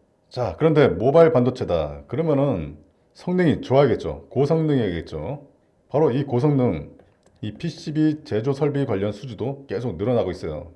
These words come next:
그래서 시장에서 강한 수급을 받고 있다라고 보시면 돼요.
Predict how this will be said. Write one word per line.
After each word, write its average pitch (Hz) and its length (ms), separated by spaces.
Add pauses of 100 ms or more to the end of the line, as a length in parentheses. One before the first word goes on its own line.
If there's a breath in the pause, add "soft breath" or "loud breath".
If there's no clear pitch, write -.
(100)
그래서 90 220
시장에서 123 380
강한 95 220
수급을 110 420
받고 82 280
있다라고 90 440
보시면 90 280
돼요. 82 420